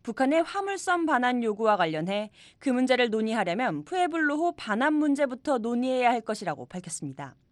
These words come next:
그러면서 아마도 지금이 미 해군 함정 푸에블로호 반환 문제를 논의할 적절한 시기인 것 같다고 말했습니다.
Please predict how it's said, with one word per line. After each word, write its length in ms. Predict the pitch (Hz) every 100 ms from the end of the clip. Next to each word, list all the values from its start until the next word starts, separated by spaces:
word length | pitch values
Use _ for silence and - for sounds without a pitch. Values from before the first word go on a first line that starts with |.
| _ _ - - _ -
그러면서 440 | 240 220 311 262
아마도 440 | 190 214 262 277 285
지금이 480 | - 247 269 311
미 240 | 240 233 262
해군 380 | 320 349 339 339
함정 360 | 294 269 330
푸에블로호 720 | 320 381 359 339 311 302 302
반환 320 | 262 233 226
문제를 400 | 226 214 202 202
논의할 460 | 175 160 160 214 240
적절한 600 | - 185 - 294 294 285
시기인 380 | 285 262 254 240
것 100 | 214
같다고 380 | 170 - 143 147
말했습니다. 640 | 156 139 - 143 139